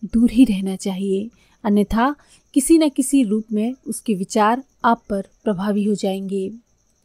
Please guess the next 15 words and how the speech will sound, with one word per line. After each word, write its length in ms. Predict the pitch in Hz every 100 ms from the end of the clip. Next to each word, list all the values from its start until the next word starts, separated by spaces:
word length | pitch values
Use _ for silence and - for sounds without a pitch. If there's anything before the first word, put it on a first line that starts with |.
| _ _ _ _ _ _ _ _ 208
दूसरों 360 | 294 294 349 349
के 260 | 302 285
दोषों 460 | 277 - 233 - 254
को 320 | 247 233 262 _ 226
देखने 420 | 175 208 208 226
में 200 | 190 196 - -
अपनी 300 | 233 240 240
शक्ति 520 | - 247 - - 214 -
खर्च 360 | 202 226 - 220
ना 160 | 196
करें। 420 | 202 202 185 190 226 _ _ _ -
आपके 300 | 196 - 202
अंतःकरण 600 | 196 - 214 - 208 214
में 120 | 214
लगी 480 | 196 190 175 233